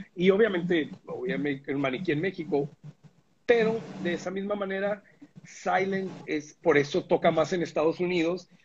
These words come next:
porque his-, yo en lo personal hice mucho más conexiones en Estados Unidos, o tengo muchos más amigos allá, que son los que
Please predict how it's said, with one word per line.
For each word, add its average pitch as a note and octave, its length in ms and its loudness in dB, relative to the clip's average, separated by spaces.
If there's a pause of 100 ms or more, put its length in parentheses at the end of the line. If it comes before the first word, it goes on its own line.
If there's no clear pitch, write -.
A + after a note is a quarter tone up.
porque F#3+ 240 0
his-, D#3+ 260 -4
yo F#3 520 6
en E3+ 100 2
lo D#3+ 80 2
personal E3+ 320 4
hice F3+ 200 2
mucho F3 460 4
más D#3 280 -2
conexiones C#3 800 -2 (480)
en D3+ 140 0
Estados C#3 360 0
Unidos, A3+ 720 6
o D#3+ 60 -2
tengo D#3 180 4
muchos D3+ 280 -2
más D3 240 0
amigos D3+ 400 0
allá, G3+ 440 2
que F#3+ 100 -8
son D3 200 -8
los C#3+ 160 -10
que B2 220 -12